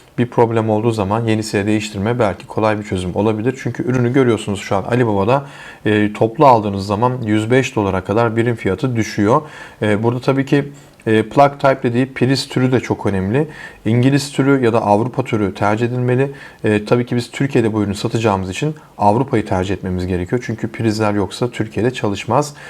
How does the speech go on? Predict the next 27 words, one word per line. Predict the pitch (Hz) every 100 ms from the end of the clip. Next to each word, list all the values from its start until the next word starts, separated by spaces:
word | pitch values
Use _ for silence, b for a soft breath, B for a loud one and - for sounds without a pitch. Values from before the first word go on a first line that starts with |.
| B B B
Voltaj | 135 156 190 165
uyumluluğu | 165 156 160 170 165
da |
çok | 147 135 131
önemli. | 120 117 143 147
Bu | 131
voltaj | 131 131 147 135
uyumluluğunu | 139 139 135 139 139
test | 135 135
etmek | 135 135 135 135
için | - 139 143 B B 117
ya | 117
da, | 127 123
e, | 110
öğrenmek | 107 113 120 127 127 123
için | - 143 143 B B
mutlaka, | 151 147 120 131 131 135 - _
e, | 107 107 107 104 107
önce | 127 127 135
ilan | 117 110 127
sayfasını | 131 127 120 120 135
inceleyin. | 123 110 98 101 123 B B B
Türkiye'deki | - 139 139 123 117 113 - 107 104
voltaj | 107 110 127 123 -
sistemiyle | - 110 - 107 101 120 135
uyumlu | 117 110 113 110
mu? | 98 107